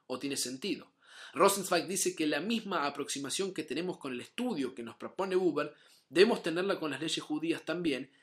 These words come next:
y hacer toda esta categoría significativa simplemente haciendo lo que se nos dice que hagamos. Por supuesto que esto nos recuerda el argumento de Samson Raphael Hirsch,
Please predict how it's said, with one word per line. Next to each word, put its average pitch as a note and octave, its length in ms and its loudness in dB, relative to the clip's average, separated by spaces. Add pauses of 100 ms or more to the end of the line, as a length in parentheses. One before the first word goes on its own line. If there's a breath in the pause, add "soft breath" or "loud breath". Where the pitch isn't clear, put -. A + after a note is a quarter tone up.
(160 soft breath)
y D3+ 60 0
hacer - 340 2
toda C#4 320 6
esta - 220 -8
categoría C3 520 0
significativa C#3 800 -4
simplemente G#3+ 680 0
haciendo A3+ 580 2
lo D#3 160 4
que - 100 -10
se C3+ 140 -4
nos A#2+ 140 -8
dice D#3 240 -2
que - 80 -6
hagamos. D3 520 -4 (360 loud breath)
Por D3 120 -2
supuesto G3+ 400 2
que - 100 2
esto F3 160 -4
nos C#3 120 -6
recuerda E3+ 400 0
el D#3+ 60 2
argumento C3 500 -4
de A#2+ 80 -4
Samson C3+ 480 -2
Raphael A2+ 500 -4
Hirsch, F3+ 440 -4